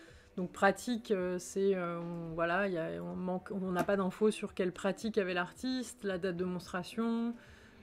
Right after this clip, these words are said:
Euh, il y en a une aussi, on s'est demandé si elle était artiste, puisqu'on n'a pas trouvé de mention, euh, précise.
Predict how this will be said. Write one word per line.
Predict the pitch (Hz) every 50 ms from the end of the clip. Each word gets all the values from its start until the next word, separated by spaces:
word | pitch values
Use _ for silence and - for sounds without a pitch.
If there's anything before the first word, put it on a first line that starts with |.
| -
Euh, | 196 190 185 180 180 180 175 175 175 175 170 170 170 165 170 170 165 160 160 165 160 160 156 160 170 165 170 175 - - - -
il | 175
y | 170 180
en | 175 180
a | 175
une | 190 208 214
aussi, | 202 170 - - - 208 214 214
on | 190 170
s'est | - 185
demandé | 165 175 170 165 175
si | 180 - - 240
elle | 208 190
était | 185 - 190
artiste, | 175 170 170 - - 240 254 254 - - -
puisqu'on | - 196 - - - 185 175
n'a | 175 170 165
pas | 185 190
trouvé | 180 - - 202 180 180
de | 175 180
mention, | 175 175 175 175 180 - - - 202 208 220 214 190
euh, | 180 175 170 165
précise. | 160 - - 208 190 - - - 220 233 247 254 254 247 208 202